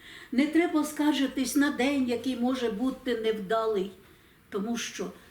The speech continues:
не кожен може мати роботу, не кожен може і де-, цього дня такого дочекатись. І кожного ранку, прокинувшись, давайте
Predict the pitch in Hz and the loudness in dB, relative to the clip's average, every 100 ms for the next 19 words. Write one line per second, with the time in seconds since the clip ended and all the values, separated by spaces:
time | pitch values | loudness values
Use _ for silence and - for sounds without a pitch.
0 | - 226 233 302 302 240 208 214 202 202 | -8 -2 2 4 4 2 0 0 0 0
1 | 202 214 - 196 190 180 240 269 - 208 | 0 -2 0 2 2 0 0 0 -2 -6
2 | 208 - - - 202 196 285 240 233 214 | -6 -12 -20 -6 -4 -2 -2 -2 -2 -2
3 | 226 190 196 - - - 214 190 - - | -2 -2 -4 -8 -18 -8 0 0 0 -10
4 | 190 160 233 247 - - 254 202 202 196 | -14 -4 -2 -2 -4 -2 0 2 2 2
5 | 202 233 233 - - 190 - 190 190 175 | 0 0 -8 -16 -8 -8 -4 -4 -2 -4
6 | - 175 - 180 - 180 190 - - - | -6 -8 -6 -6 -4 -6 -4 -6 -8 -10
7 | - - - - 190 - 302 330 285 240 | -12 -16 -10 -6 -6 0 4 4 4 -2
8 | 233 226 214 220 240 196 - - 165 - | -4 -2 0 0 0 -4 -6 -12 -14 -16
9 | - - - - 247 254 - 349 339 269 | -18 -16 -16 -6 -2 0 4 6 6 4
10 | 240 - 220 202 - - - - - - | 0 -4 -4 -6 -12 -18 -20 -20 -20 -20
11 | - 233 233 - 220 226 254 233 - - | -20 -20 -20 -20 -18 -16 -16 -18 -20 -20
12 | - - - 175 302 285 - 190 | -20 -16 -8 0 2 2 0 -8